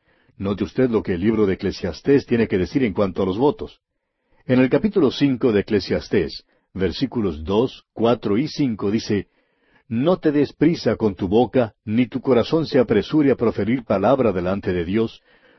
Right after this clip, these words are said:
porque Dios está en el cielo y tú sobre la tierra, por tanto, sean pocas tus palabras". Luego el versículo cuatro dice, "Cuando a Dios haces promesa, no tardes en cumplirla, porque Él no se complace en los insensatos".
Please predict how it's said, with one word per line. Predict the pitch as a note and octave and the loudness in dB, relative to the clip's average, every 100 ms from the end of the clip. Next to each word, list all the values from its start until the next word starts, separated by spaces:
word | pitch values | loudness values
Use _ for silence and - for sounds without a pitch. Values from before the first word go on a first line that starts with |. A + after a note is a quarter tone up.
| _ | _
porque | D3 C3 C3+ | 2 4 4
Dios | A#2+ D#3 D3 | 4 4 4
está | A#2 - | 2 4
en | C#3 | 2
el | A#2+ | 2
cielo | F#2+ B2 C3 B2+ | 0 0 4 2
y | G2 | 2
tú | F3 D#3+ | 0 2
sobre | C#3+ C3+ | 2 2
la | B2+ | 0
tierra, | G2+ D#3 B2 E2+ - _ _ | 2 2 2 0 -8 _ _
por | A2 F2+ | -4 0
tanto, | C3+ A#2 A2 G2+ _ _ | 0 0 0 -2 _ _
sean | - A#2 G2 - | -2 0 0 0
pocas | D#3+ E3+ C3+ - | 2 4 2 0
tus | A2+ - | -6 -2
palabras". | G#2 F#2 D#2 C#2 - - _ _ _ _ _ _ | 0 0 -2 -6 -12 -20 _ _ _ _ _ _
Luego | G#2+ G2+ A#2+ D3+ B2+ | -4 0 0 0 0
el | F#2 | -2
versículo | E2 - A2+ G2 F2 | -6 -10 -10 -8 -6
cuatro | A#2 A#2 G#2 | -2 -2 -2
dice, | F#2 G2+ G2+ - _ _ _ _ - | -4 -2 -4 -4 _ _ _ _ -6
"Cuando | B2+ B2+ B2+ A2+ G#2+ | 0 2 2 2 2
a | G2 | 2
Dios | F#2+ D3 F3 C#3 | 2 2 2 0
haces | B2 A#2 - | 0 -4 -4
promesa, | F#2 F#2 C3 - B2+ B2 _ _ _ | -4 0 0 0 -2 -4 _ _ _
no | F#2+ G2+ C#3 | -6 2 2
tardes | D3 D#3 E3 D3+ C3 | 4 4 4 2 0
en | B2+ | -2
cumplirla, | C#3 B2 E3+ E3 F2 D2 - _ _ _ - | -2 -4 -2 -2 -2 -10 -12 _ _ _ -2
porque | A#2+ G2 F#2 G#2 | 0 2 2 2
Él | A2 | 2
no | F#2 C#3 | 0 -2
se | - C3+ | 0 0
complace | A#2+ F#2+ B2+ D3 - G2+ | 0 -2 0 0 0 -4
en | F#2 | -4
los | F2+ G2+ | -6 -6
insensatos". | F2+ F#2 E2+ A2 F2 D2+ - _ | -6 -6 -2 -2 -2 -8 -16 _